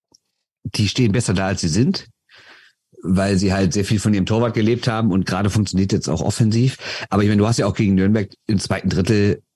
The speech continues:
da hat Nürnberg die an die Wand gespielt und da steht's zwei eins und drei zwei und eigentlich muss Nürnberg da locker den Ausgleich schießen und dann läuft so ein Spiel auch anders. Deswegen, es läuft aktuell auch sehr viel für die, muss man sagen,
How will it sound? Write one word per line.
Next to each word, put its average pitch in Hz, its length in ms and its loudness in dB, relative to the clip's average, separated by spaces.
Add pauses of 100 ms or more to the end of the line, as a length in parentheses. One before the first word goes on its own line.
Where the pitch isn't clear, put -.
(320)
da 85 120 -2
hat 90 100 -8
Nürnberg 98 260 0
die - 120 0
an 90 40 2
die 85 100 2
Wand 95 160 -2
gespielt 95 440 0
und 87 100 0
da 85 60 0
steht's - 440 -4
zwei 87 220 -2
eins 92 300 0
und - 80 0
drei 82 160 -2
zwei 78 320 -2
und 69 140 0
eigentlich 85 320 0
muss 85 160 0
Nürnberg 87 260 2
da 78 100 -2
locker 82 280 0
den 76 100 -2
Ausgleich 76 320 -2
schießen 82 260 -2
und 76 140 2
dann 78 80 -2
läuft 80 240 -2
so 80 60 0
ein - 20 2
Spiel - 200 -2
auch 73 120 -2
anders. 73 320 -2 (880)
Deswegen, 117 480 2
es - 360 -4
läuft 175 300 0
aktuell 147 360 0
auch 127 80 2
sehr 127 180 0
viel 156 220 0
für 165 120 0
die, 143 160 0
muss 151 200 -2
man 147 120 0
sagen, 156 380 -4